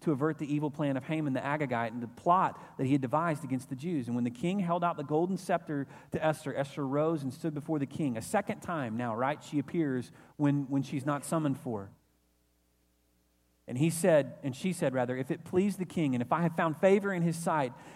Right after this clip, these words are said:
and if the things seem right before the king, and I am pleasing in his eyes,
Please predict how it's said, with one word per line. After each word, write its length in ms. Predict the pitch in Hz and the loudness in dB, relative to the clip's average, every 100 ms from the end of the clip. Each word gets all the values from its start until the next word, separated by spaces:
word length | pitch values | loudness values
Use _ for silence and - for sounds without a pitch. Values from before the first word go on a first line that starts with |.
| - | 4
and 140 | 151 | 4
if 100 | 170 | 4
the 60 | 170 | 0
things 480 | - 226 247 254 | 4 6 6 4
seem 340 | - 233 214 190 | 2 2 2 4
right 420 | 196 214 180 170 | 6 6 4 2
before 280 | 160 196 196 | 0 4 4
the 100 | 175 | 4
king, 480 | - 208 165 143 156 | 2 2 2 2 2
and 80 | |
I 140 | 151 180 | 2 2
am 120 | 170 | 0
pleasing 440 | - 196 214 220 | 0 2 4 4
in 80 | 196 | 2
his 160 | 160 151 | 0 2
eyes, 280 | 143 127 | 2 0